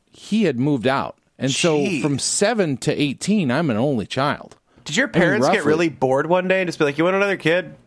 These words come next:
Speaker 2: Like
Speaker 1: Um, it's my mom's second marriage.
Speaker 2: Oh, so it's a stepbrother.
Speaker 1: Sure. But my, my father adopted him. So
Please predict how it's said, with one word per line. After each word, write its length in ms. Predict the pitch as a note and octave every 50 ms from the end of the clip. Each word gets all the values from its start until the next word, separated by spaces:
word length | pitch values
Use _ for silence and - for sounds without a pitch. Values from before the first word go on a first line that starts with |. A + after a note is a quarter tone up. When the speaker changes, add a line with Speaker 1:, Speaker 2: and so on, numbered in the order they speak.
| _ _ _ _ _ _ _ _ _ - _ _ _ _ - _ _ _ _ -
Speaker 2:
Like 140 | D3 D3 D#3
Speaker 1:
Um, 640 | D#3 D3+ C#3+ C#3 B2+ B2 A#2 - - A#2 B2 C#3+ -
it's 240 | - D3+ C#3+ - -
my 140 | C#3 D3 C#3
mom's 300 | C3+ C3 B2+ C3 C#3+ -
second 320 | - C#3 B2 - C3 A2
marriage. 500 | G#2 F#2 D2+ C#2 C#2 - - - - _ _ _ _ _ _ _ _ -
Speaker 2:
Oh, 880 | G3 A3+ C4+ D#4 E4 E4+ E4+ E4+ E4 D#4+ D4 C4+ B3 A3 G3 D3+ C3 B2
so 140 | - G3 F#3+
it's 140 | F3+ - F3+
a 180 | D#3 C#3 - - -
stepbrother. 600 | - - G#3 G#3 G#3 - C3+ A2 F#2 D#2 - - - _ _ _ _ _ _ _ _ _ _ _ _ _ _ _ _ _ _ _ _ _
Speaker 1:
Sure. 480 | - - - - G#3 D#3+ G#2+ D2 - - _ _ _ - -
But 140 | D#3+ E3+ D#3
my, 140 | D3+ D3+
my 240 | C#3+ - D#3+ D#3 D3
father 340 | C3+ - E3 E3 D#3+ D#3+ D3+
adopted 480 | C3 A2+ G2+ C3 A2+ G#2+ - - G2 -
him. 180 | A#1+ G#1 - - - _ _ _ _ _ _ _ _ - _ _ _ - _ -
So 560 | - - - D3+ C3+ A#2+ A2+ G#2+ G2+ G2 -